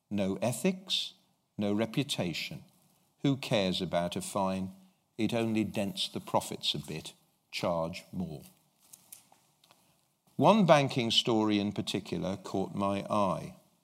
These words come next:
A bank with a presence in the city settled proceedings brought against it under the United States Foreign Corrupt Practices Act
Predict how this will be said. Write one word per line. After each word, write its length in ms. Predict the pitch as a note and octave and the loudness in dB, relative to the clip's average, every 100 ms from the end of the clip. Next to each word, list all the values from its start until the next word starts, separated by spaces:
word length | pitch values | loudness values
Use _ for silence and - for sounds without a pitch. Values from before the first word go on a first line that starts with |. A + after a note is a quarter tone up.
| _ _ _ _ _ - | _ _ _ _ _ 0
A 60 | |
bank 500 | A2 A#2 F#2+ C#3+ D3+ | 6 6 6 2 -2
with 120 | A#2+ G#2 | -2 -2
a 60 | |
presence 460 | - A2+ G2 B2 - | 2 2 2 2 2
in 140 | A2+ | 2
the 80 | G2+ | 4
city 560 | - A#2+ - A2 D#2+ F#2 _ _ _ _ _ | 4 4 0 -6 -8 -12 _ _ _ _ _
settled 640 | - - C#3 C#3+ F#3 D#3 - | -4 2 4 4 4 4 2
proceedings 640 | C3+ - C#3 B2 A2+ G#2+ | 4 6 6 4 4 2
brought 320 | - A2+ G#2 G#2 | 0 2 2 2
against 460 | G2 A2 A2+ - | 0 2 2 0
it 220 | - - - _ _ - | -4 -10 -16 _ _ -4
under 220 | G#2 G#2 | 0 2
the 100 | G2+ | 4
United 500 | G2+ G#2 G#2 G2+ F#2+ | 4 4 0 0 0
States 560 | - - F#2 F#2 - - _ _ _ _ | 0 2 0 0 -2 -2 _ _ _ _
Foreign 400 | - G#2+ F#2+ F#2+ | -2 0 0 -4
Corrupt 480 | - G2 - - - | -4 -4 -4 -8 -2
Practices 600 | B2 - - - - - | -2 -2 -2 -2 -2 -10
Act 360 | - - - | -12 -16 -20